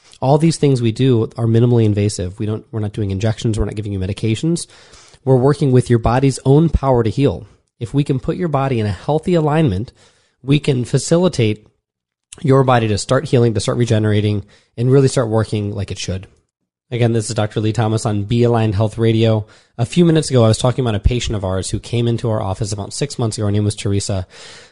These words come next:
So she, when she came in, she actually brought her x-rays and M R Is in from another, uh, clinic when she had had all these testing done. She's been a migraine sufferer for years,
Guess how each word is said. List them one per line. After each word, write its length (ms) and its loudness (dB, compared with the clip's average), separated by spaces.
So 220 -2
she, 320 0
when 240 0
she 180 -2
came 200 0
in, 120 2
she 160 0
actually 220 -2
brought 340 0
her 120 -2
x-rays 380 -2
and 100 -2
M 80 -2
R 240 0
Is 120 -2
in 140 -2
from 200 -4
another, 500 -2
uh, 240 -6
clinic 360 -4
when 120 -4
she 120 -8
had 80 -4
had 140 -4
all 80 -6
these 160 -6
testing 400 -6
done. 300 -4
She's 320 -2
been 240 -2
a 60 0
migraine 400 0
sufferer 400 -6
for 140 -10
years, 500 -4